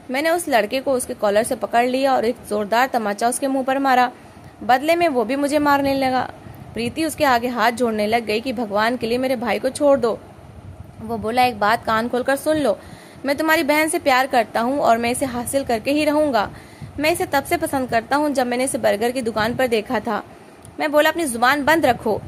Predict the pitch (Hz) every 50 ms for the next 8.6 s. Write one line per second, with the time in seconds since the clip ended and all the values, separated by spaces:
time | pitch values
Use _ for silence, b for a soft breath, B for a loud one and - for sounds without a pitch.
0 | - - 214 240 254 285 277 285 285 285 285 294 339 339 330 302 254 226 214 214
1 | 214 202 190 - - - 202 240 240 - 277 269 277 277 277 277 269 233 247 262
2 | 254 254 269 254 262 254 254 - 143 - 254 - 254 247 269 240 226 262 269 277
3 | 285 240 240 220 214 - 240 208 - 202 190 - B B B B B B B B
4 | B - 302 320 262 294 294 311 320 320 339 330 339 330 320 - 349 359 349 349
5 | 320 285 240 214 208 214 202 202 202 - 220 208 - - 202 196 190 - 214 214
6 | - - 240 233 247 247 - - 233 - - - 240 226 233 247 254 262 269 262
7 | 240 220 226 226 - 214 220 226 226 262 254 - 285 - - 294 285 262 220 226
8 | 214 208 185 190 196 - 202 - - 202 196 190